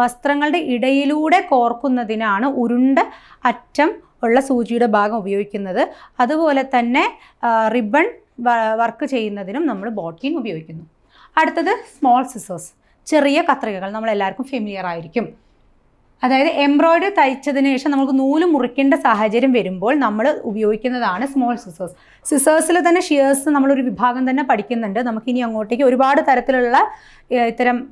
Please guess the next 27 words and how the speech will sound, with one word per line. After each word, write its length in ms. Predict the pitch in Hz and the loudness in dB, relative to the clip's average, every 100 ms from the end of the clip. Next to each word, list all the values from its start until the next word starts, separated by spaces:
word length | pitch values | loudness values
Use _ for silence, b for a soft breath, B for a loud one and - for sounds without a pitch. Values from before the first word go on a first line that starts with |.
| 240 | -4
ഏ, 120 | 220 | -4
ടൂൾസ് 380 | 214 247 240 262 | -2 -4 -2 -4
നമുക്ക് 240 | 240 226 | -4 0
അവൈലബിൾ 420 | 233 202 208 214 | 0 0 -4 -4
ആണ്. 140 | 208 214 | -4 -4
അതിൽ 340 | - 240 277 | -4 -2 0
എംബ്രോയ്ഡറിയിലാണ് 960 | 349 262 262 277 302 311 320 370 339 277 | -2 -2 -2 0 -2 -2 -2 0 2 2
നമ്മൾ 240 | 262 220 | 0 -2
ഈ 60 | 277 | -6
സ്മോൾ 360 | 285 247 277 403 B B - | -4 0 0 -2 B B -8
സിസേഴ്സ് 480 | 277 - 262 269 | -6 -2 -4 -2
എന്ന് 160 | 254 240 | -2 -2
ഉപയോഗിക്കുന്നത്. 840 | 269 208 208 208 208 196 185 330 B B - | -2 -2 -2 -4 -6 -4 0 0 B B -4
അത് 180 | 226 339 | 0 2
നമ്മൾ 220 | 269 240 | 2 0
പറഞ്ഞു 260 | 220 196 | 0 0
എംബ്രോയ്ഡറി 380 | 254 202 202 202 | -2 0 -2 -2
ചെയ്ത് 300 | 240 220 202 | -4 -4 -4
കഴിഞ്ഞാൽ 300 | 208 196 214 | -6 -6 -8
നൂല് 280 | 196 190 226 | -8 -6 -4
കട്ട് 220 | 269 262 | -4 -2
ചെയ്ത് 200 | 262 214 | -4 -2
കളയാനാണ്. 460 | 247 277 277 202 170 b b b - | -2 0 0 -4 -8 b b b -2
ഇത് 140 | 330 | 2
ഏത് 260 | 392 277 277 | 4 4 2
തരത്തിൽ? 340 | 302 240 262 | 0 0 0
രണ്ട് 360 | 247 294 339 | 2 4 4